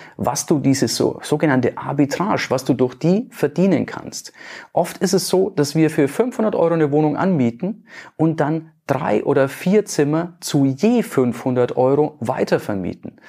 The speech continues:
Tatsächlich ist es so einfach, wenn du da sagst, „Ich möchte gerne tiefer gehen“, dann schau gerne hier in die Shownotes, da ist ein Link drin, wo ich dir mein kostenloses Training genau zu diesem Thema zur Verfügung stelle. Das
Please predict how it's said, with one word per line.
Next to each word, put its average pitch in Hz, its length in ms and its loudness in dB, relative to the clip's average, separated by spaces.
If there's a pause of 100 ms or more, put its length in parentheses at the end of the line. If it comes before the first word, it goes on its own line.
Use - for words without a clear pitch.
(280)
Tatsächlich 143 640 -2
ist 135 160 2
es 123 220 0
so 175 160 4
einfach, 165 420 0
wenn 147 140 2
du 147 220 -2 (340)
da 202 220 0
sagst, - 440 -4 (240)
„Ich 123 140 -2
möchte 175 260 4
gerne 160 220 2
tiefer 196 320 -2
gehen“, - 300 -10 (600)
dann 110 160 -2
schau 139 300 2
gerne 147 300 2
hier 156 260 4
in 139 140 2
die 123 100 2
Shownotes, 175 520 0
da 127 80 2
ist - 160 0
ein 123 120 2
Link 165 240 0
drin, 147 200 0
wo 135 80 4
ich 131 60 -2
dir 135 120 2
mein 123 180 0
kostenloses 147 640 0
Training 160 280 2
genau 147 280 4
zu 214 140 -2
diesem 180 260 0
Thema 220 320 2
zur 127 100 0
Verfügung 117 400 -2
stelle. - 360 -4 (680)
Das - 320 -2